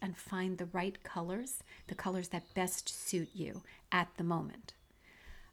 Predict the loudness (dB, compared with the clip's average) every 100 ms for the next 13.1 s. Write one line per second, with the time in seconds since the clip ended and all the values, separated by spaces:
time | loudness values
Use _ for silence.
0 | -2 0 2 2 4 6 6 6 0 -4
1 | -6 -8 2 4 4 2 4 6 6 4
2 | 2 2 2 2 0 -2 0 0 4 4
3 | 4 2 2 2 2 4 4 6 6 4
4 | -2 -16 -14 0 4 4 4 2 4 4
5 | 0 -6 -4 -2 -2 -2 -4 -2 -2 -2
6 | -2 0 2 2 0 -2 -2 -2 0 4
7 | 4 4 0 -2 -2 -2 -2 -4 2 2
8 | 4 2 0 0 -4 -2 -2 2 4 2
9 | 2 2 4 2 -2 -10 -20 -8 -2 0
10 | 2 2 2 0 -2 -2 0 2 2 2
11 | 2 2 2 0 -4 -20 -20 -6 -4 -4
12 | -2 0 0 -2 -4 -2 4 6 4 0
13 | -6